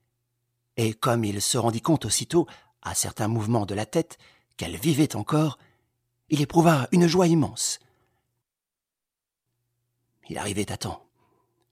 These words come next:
Florence n'était pas morte. Florence ne mourrait pas.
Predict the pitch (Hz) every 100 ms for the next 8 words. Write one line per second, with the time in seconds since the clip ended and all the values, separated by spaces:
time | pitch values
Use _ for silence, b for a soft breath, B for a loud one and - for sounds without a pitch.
0 | _ _ _ _ _ - 120 131 139 127
1 | - 120 139 - 143 - 120 131 117 -
2 | - - b b b b _ _ _ _
3 | - - 123 139 135 - 139 117 127 127
4 | 101 110 - -